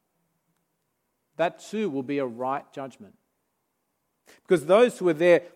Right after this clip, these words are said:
not only have they rejected the God who made them, but even in hell, they will continue to reject him. See, it's not as if suddenly people change their minds when they get to hell.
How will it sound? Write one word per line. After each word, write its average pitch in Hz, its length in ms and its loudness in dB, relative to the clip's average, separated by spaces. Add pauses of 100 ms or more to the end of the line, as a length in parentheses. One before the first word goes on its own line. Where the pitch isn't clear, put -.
(180)
not 190 280 2
only 226 300 2
have 151 200 -10
they 160 180 2
rejected 147 720 -6
the 143 100 -6
God 156 320 2
who 143 180 -10
made 156 380 -6
them, - 220 -20 (1700)
but 165 120 0
even 202 220 0
in 156 100 -6
hell, 147 380 -4
they 131 160 -2
will 131 120 -4
continue 131 720 -14 (260)
to - 120 -18
reject 110 420 -14
him. - 120 -20 (160)
See, 175 120 -4
it's 180 200 -6
not 233 160 2
as 175 140 0
if 175 200 4 (680)
suddenly 185 300 2
people 175 260 -2
change 180 300 -6
their 156 120 -2
minds 156 480 -2
when 147 140 -10
they 143 100 -4
get 156 220 -4
to 123 100 -12
hell. 113 400 -12